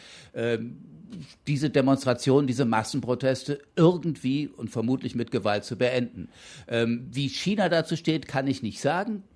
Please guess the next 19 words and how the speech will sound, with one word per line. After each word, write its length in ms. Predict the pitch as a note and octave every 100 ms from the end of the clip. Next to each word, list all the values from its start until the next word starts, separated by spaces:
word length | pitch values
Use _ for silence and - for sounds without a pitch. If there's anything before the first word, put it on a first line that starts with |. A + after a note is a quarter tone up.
| A3+
China 380 | - C#3+ C#3 A#2
hat 160 | A2+
sicherlich 420 | C#3 E3 D3 C#3
einen 80 | -
größeren 420 | - A2+ - G2
Einfluss. 540 | - A2+ D3 D#3 D#3 - - - - -
China 540 | D3+ - - E3+ D#3
ist 400 | - C3+ - - -
auch 220 | D3 D#3+
ein 180 | D#3 D3+
Land, 460 | D3 C#3+ D3 - -
äh, 260 | A#2+ A#2+
Peking 520 | G2 - D3 D3 C3 A#2
mag 420 | B2 D3 - -
keine 320 | D3 C#3+ D3
Konflikte 580 | D3+ C#3+ - D3+ - D#3
in 140 | C#3
seinen 240 | C#3 C3+ C3
Einflusssphären, 760 | C3 B2+ C#3 - C3+ C3 C3+